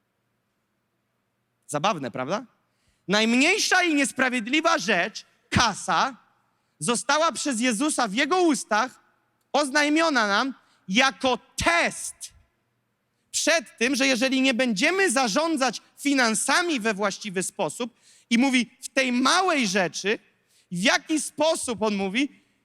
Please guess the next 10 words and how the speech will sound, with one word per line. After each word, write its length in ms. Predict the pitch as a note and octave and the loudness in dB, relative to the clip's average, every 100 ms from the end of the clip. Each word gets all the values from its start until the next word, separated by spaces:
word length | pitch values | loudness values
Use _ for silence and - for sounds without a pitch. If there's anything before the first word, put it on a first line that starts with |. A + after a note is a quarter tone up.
| _ _ _ | _ _ _
ja 240 | F3+ A#3+ D4+ | 0 2 2
wam 220 | D4+ C#4 | 0 0
powierzę 460 | C#4 A#3+ B3+ A3+ C4+ | -2 0 0 0 -2
coś 200 | D4 A#3+ | -2 0
większego. 580 | D#4 A3+ - E4 G3 - _ _ _ _ _ _ - | 0 0 0 -2 -4 -10 _ _ _ _ _ _ -4
Więc 120 | G3 | -2
chciałbym 340 | G3 E4 F4+ | 2 0 0
zabrać 380 | C4+ C#4+ C#4 A#3+ | 0 0 0 0
was 200 | G#3+ A#3 | 0 -2
teraz 360 | - A#3+ A3 | 0 0 0